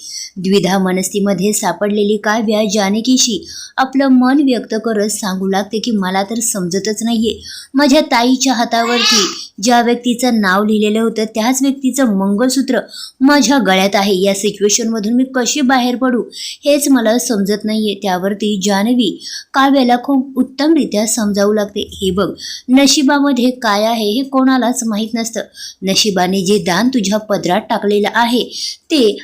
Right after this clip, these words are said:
आता तू स्वीकारायला हवं. अगोदर जे काही होतं, हे तर मला देखील चांगलंच माहीत आहे, परंतु तू सुद्धा खमकी आहे," असे जानकी काव्याला समजावते.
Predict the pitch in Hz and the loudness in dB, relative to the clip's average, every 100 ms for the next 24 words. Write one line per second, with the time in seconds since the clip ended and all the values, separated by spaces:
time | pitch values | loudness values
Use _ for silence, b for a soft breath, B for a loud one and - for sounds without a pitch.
0 | - 262 262 247 254 262 226 214 220 214 | -4 0 0 0 0 0 0 0 0 2
1 | 214 214 214 202 202 - - - 254 262 | 2 2 0 2 2 2 0 -4 -6 -4
2 | 320 320 285 247 254 247 240 254 269 262 | -2 -2 -2 -4 -2 -2 0 0 0 -2
3 | 220 220 240 247 226 247 214 202 214 233 | -4 -2 -4 -2 -2 -2 -2 -2 -2 -4
4 | 233 233 233 208 185 202 202 214 214 208 | -4 -6 -4 -4 -2 -2 -2 -2 -2 -2
5 | 208 202 B B B - 196 190 208 208 | -2 -4 B B B -4 -2 0 0 0
6 | 214 247 202 202 180 - 240 196 - 262 | -2 -2 -2 0 -2 -4 -4 -4 0 0
7 | 233 214 - 202 214 190 196 196 233 208 | 2 0 -4 -4 -2 0 0 0 0 -2
8 | 214 220 214 214 214 220 233 208 220 220 | -2 0 0 0 0 0 -2 0 0 0
9 | 202 | -2